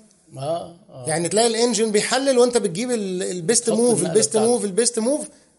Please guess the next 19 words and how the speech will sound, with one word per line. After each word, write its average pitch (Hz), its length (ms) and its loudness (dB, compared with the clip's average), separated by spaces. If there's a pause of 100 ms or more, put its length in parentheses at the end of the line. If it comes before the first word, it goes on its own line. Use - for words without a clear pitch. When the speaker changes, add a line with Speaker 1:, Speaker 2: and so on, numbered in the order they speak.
Speaker 2:
يبقى 180 160 -2
حضرتك 190 400 -2
فاتح 233 380 -2
انجن 240 380 -2
بيلعب، 185 320 -4
مش 139 140 -12
انت. 220 180 -8 (200)
Speaker 1:
أيوة. 123 140 -14
أيوة. - 760 -20
Speaker 2:
فعشان 156 280 -4
كده، 226 340 0
وتلاقي 185 360 -2
بطولات 226 340 -4
العالم 240 200 -2
بتتلعب 220 420 -6
على 175 600 -6
ماتش 180 320 -6
شطرنج 185 520 -8
حقيقي 190 460 -8